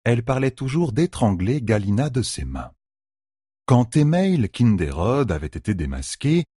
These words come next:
Yukiri avait éprouvé un détachement glacé.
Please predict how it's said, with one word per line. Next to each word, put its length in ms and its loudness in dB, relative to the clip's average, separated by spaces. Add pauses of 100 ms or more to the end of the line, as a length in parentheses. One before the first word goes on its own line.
Yukiri 600 0
avait 220 2
éprouvé 380 -2
un 80 4
détachement 540 0
glacé. 640 -4